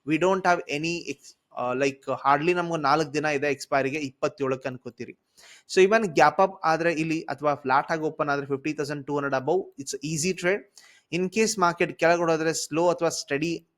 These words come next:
ಮಾರ್ಕೆಟ್ ಅಷ್ಟೊಂದು ಮೊಮೆಂಟಮ್ ಈಸಿ ಕೊಡೋದಿಲ್ಲ. That's number two point. In case ಮಾರ್ಕೆಟ್ ಏನಾದ್ರೂ ಹ್ಯೂಜ್ ಗ್ಯಾಪ್ ಡೌನ್ ಆದ್ರೂ ಕೂಡ ಫೋರ್ಟಿ ನೈನ್ ಏಟ್ ಹಂಡ್ರೆಡ್ work like a major level support, because ಮಾರ್ಕೆಟ್ ಇವತ್ತು ಅಲ್ಲಿಂದ ಬೌನ್ಸ್ ಆಗಿದೆ.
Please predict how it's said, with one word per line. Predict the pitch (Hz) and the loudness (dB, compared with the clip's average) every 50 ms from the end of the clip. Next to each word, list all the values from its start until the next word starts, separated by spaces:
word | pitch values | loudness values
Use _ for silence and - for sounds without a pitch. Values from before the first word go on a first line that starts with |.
| _ - | _ -6
ಮಾರ್ಕೆಟ್ | 131 131 131 131 - 160 147 | -4 -4 -4 -4 -4 -2 -2
ಅಷ್ಟೊಂದು | 151 143 - 165 156 151 156 139 143 | -2 -2 -2 -6 -6 -6 -6 -6 -6
ಮೊಮೆಂಟಮ್ | 139 135 143 147 147 139 151 139 131 | -6 -4 -4 -6 -6 -6 -6 -6 -4
ಈಸಿ | 131 139 127 139 | -4 -4 -4 -4
ಕೊಡೋದಿಲ್ಲ. | 139 - - 139 151 165 160 165 160 156 165 170 - _ _ - - _ _ _ _ 135 | -2 0 2 4 4 4 4 4 2 2 0 0 -4 _ _ -20 -20 _ _ _ _ -4
That's | 139 135 - - 143 135 | -4 -4 -4 -6 -4 -2
number | 139 147 151 156 151 - - | 0 0 0 0 0 2 2
two | 170 175 170 175 170 | 2 2 2 0 -2
point. | 160 170 180 - - _ _ _ _ _ - | -2 -2 -4 -8 -16 _ _ _ _ _ -10
In | 156 170 165 | -8 -8 -2
case | 165 214 226 214 214 - 185 | 0 2 2 2 0 0 0
ಮಾರ್ಕೆಟ್ | 170 156 156 147 - 190 190 190 190 - - | 2 2 0 4 6 6 6 6 6 0 -4
ಏನಾದ್ರೂ | 147 151 151 143 135 120 113 110 123 147 160 - _ _ _ _ _ - | -4 -2 -2 -2 -2 -4 -4 -4 -4 -4 -4 -6 _ _ _ _ _ 0
ಹ್ಯೂಜ್ | 165 196 226 233 175 170 165 | 0 2 2 2 0 2 6
ಗ್ಯಾಪ್ | 196 180 175 156 160 | 6 6 6 6 2
ಡೌನ್ | 180 175 170 | 0 2 2
ಆದ್ರೂ | 135 139 143 139 143 147 139 | 0 0 0 0 -2 -4 -4
ಕೂಡ | - 139 131 | -2 -2 -2
ಫೋರ್ಟಿ | 135 139 - - 147 147 147 185 185 | -2 -2 -2 -4 -4 0 0 0 2
ನೈನ್ | 190 185 180 | 2 0 0
ಏಟ್ | - 160 170 175 175 - 165 | 0 0 0 0 0 -4 -8
ಹಂಡ್ರೆಡ್ | 156 151 156 151 | -8 -6 -2 -2
work | 156 135 143 147 143 156 151 | 0 0 0 -2 0 0 -2
like | 147 139 - 135 | -2 -2 -2 -4
a | 120 117 | -4 -6
major | 120 120 139 156 | -6 -2 0 0
level | 156 160 165 165 156 | 2 2 0 0 -2
support, | - 165 151 - 185 202 202 - _ _ _ _ _ 135 | -4 -4 -2 0 -2 -2 -2 -6 _ _ _ _ _ -2
because | 160 160 - 208 208 202 180 180 | -2 4 6 6 6 6 4 2
ಮಾರ್ಕೆಟ್ | 170 170 170 - 175 165 | 0 0 2 0 0 0
ಇವತ್ತು | 160 160 165 165 - | 2 2 2 2 2
ಅಲ್ಲಿಂದ | 151 147 147 147 147 | 0 0 0 -2 -4
ಬೌನ್ಸ್ | 139 113 - 123 135 151 156 - - - _ - | -4 -4 -4 -4 -4 -4 -6 -8 -8 -10 _ -6
ಆಗಿದೆ. | 123 123 127 123 123 123 123 117 117 117 139 135 - - | -2 -2 -2 -2 -4 -6 -6 -6 -4 -2 -4 -4 -4 -8